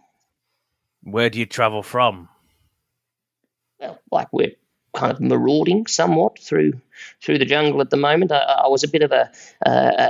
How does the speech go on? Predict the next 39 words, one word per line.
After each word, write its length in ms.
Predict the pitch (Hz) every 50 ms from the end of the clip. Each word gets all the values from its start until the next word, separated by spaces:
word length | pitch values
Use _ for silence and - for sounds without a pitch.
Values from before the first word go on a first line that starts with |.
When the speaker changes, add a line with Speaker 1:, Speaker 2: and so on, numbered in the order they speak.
| -
Speaker 2:
a 60 | 127 127
lone 500 | 127 127 139 151 160 160 165 160 156 139
wolf, 360 | 151 175 175 - - - - -
a 80 | 123 120
one-man 880 | 117 120 135 156 170 170 170 165 156 151 165 165 165 160 160 160 151 135 - - - - - - - - 110 -
bugbear 580 | - 165 165 139 - - - 156 156 151 147 139
wolf 280 | 131 160 175 - - -
pack 280 | - - - - - - - -
before, 340 | 131 - - 151 139 131 135
obviously, 280 | 135 131 123 - 110
Speaker 1:
You 40 | 131
were 60 | 123
Speaker 2:
I, 60 | 123 117
I, 20 | 113 117
Speaker 1:
kicked 140 | 113 - -
Speaker 2:
um, 100 | - 117
Speaker 1:
out 200 | 110 107 107 92
of 60 | 101 92
your 100 | 104 95
family, 460 | - 101 92 87 82 80 78 78 - - _ _ _ _ _
is 80 | _ -
what 80 | -
you're 80 | - -
saying. 380 | - - 76 76 78 82 85 - _ _ _ _ _ _ _ - - - -
Speaker 2:
Well, 200 | 539 523 466 -
y-, 60 | - -
you 240 | - - 233 240
say 120 | - - 466 480 440 -
kicked 240 | 349 320 - -
out. 240 | - - 160 202 - -
They, 220 | - 302 262 240
uh, 80 | 208 175
they 100 | - 202
sent 200 | 226 - 359 -
me 80 | - 214
on 80 | 185 170
a, 60 | - 95
on 160 | 92 - 123 110
a 100 | -